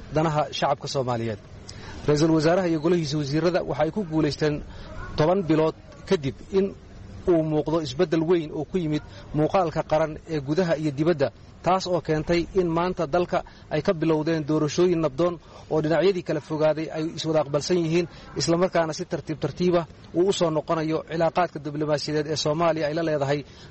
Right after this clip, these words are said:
dalalka deriska ah, ururada iyo dowladaha kale ee dunidu,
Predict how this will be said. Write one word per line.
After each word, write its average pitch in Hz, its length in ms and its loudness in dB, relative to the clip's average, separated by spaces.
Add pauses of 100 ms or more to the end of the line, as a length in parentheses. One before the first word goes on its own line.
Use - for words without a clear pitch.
dalalka 160 380 2
deriska 165 400 2
ah, 170 120 2 (380)
ururada 160 440 2 (120)
iyo 156 160 -4
dowladaha 156 460 0
kale 156 180 0
ee 151 180 0
dunidu, 156 340 2